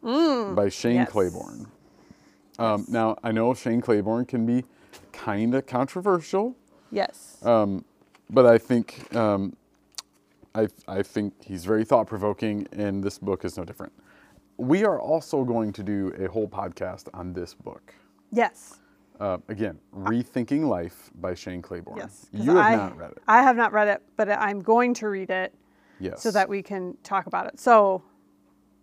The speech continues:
Speaker 1: third tier listeners,
Speaker 2: You can read that too.
Speaker 1: you can read that too, and yeah. And you can
Speaker 2: So basically the point of this book,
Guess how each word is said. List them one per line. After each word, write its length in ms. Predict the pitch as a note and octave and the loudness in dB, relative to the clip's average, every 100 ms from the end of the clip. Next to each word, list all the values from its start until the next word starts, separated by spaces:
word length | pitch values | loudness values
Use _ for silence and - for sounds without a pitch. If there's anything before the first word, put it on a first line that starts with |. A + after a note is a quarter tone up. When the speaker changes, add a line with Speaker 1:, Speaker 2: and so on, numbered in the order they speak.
| _ _ _ _ _ _ - | _ _ _ _ _ _ 0
Speaker 1:
third 220 | A3+ G3+ | 0 0
tier 180 | A3+ G3 | -4 -2
listeners, 1080 | G3+ - - E3+ E3 E3 E3+ - - - _ _ _ _ _ _ | -4 -6 -10 -8 -8 -10 -14 -20 -20 -20 _ _ _ _ _ _
Speaker 2:
You 80 | G#2 | -10
can 120 | G2+ | -6
read 180 | G2 G#2 | -4 -2
that 240 | G2 F2 - | -2 -6 -12
too. 120 | - - | -16 -10
Speaker 1:
you 120 | G3+ | -6
can 140 | G#3+ | -4
read 200 | G#3 G#3 | -4 -2
that 200 | G3 F#3+ | -2 -4
too, 480 | - A#3 F#3+ F3+ F3+ _ _ - | -4 -4 -2 -4 -8 _ _ -10
and 420 | G3 F3 E3+ F3 - _ _ _ _ _ _ _ _ _ _ _ - | -6 -4 -6 -10 -18 _ _ _ _ _ _ _ _ _ _ _ -14
yeah. 140 | - - _ _ - | -14 -16 _ _ -20
And 80 | F#3+ E3+ | -20 -20
you 80 | |
can 20 | - | -8
Speaker 2:
So 440 | - C3 A#2+ A2 - - - G#2+ | 2 4 4 2 -4 -20 -10 0
basically 440 | D3+ D3+ C#3+ B2 | 0 0 2 2
the 80 | G2+ | 0
point 280 | A#2+ A2+ G#2 | -2 -2 -2
of 80 | |
this 180 | F2+ F2+ | -6 -8
book, 360 | F2+ F2+ F#2 | -10 -12 -12